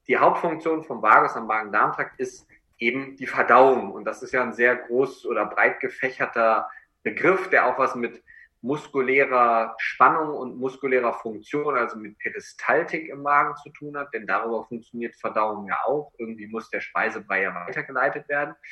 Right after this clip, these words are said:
Aber man weiß, ähm, seit ein paar Jahren, dass es eine sehr schöne Gut-Brain-Axis gibt. Auf Deutsch ist das die,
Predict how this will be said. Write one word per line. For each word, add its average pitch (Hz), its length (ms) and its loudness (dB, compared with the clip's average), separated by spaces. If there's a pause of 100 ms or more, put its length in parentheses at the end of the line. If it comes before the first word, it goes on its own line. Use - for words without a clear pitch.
(320)
Aber 190 240 8
man 151 220 4
weiß, 135 380 6
ähm, 139 440 -2 (260)
seit 127 280 2
ein 143 160 2
paar 135 160 2
Jahren, 123 320 6
dass 151 160 0
es - 100 -12
eine 131 240 -2
sehr 131 200 0
schöne 143 300 -2
Gut-Brain-Axis 143 1160 0
gibt. - 220 -8
Auf - 180 -16
Deutsch 143 320 0
ist - 260 -14
das 123 220 -8
die, 113 340 -8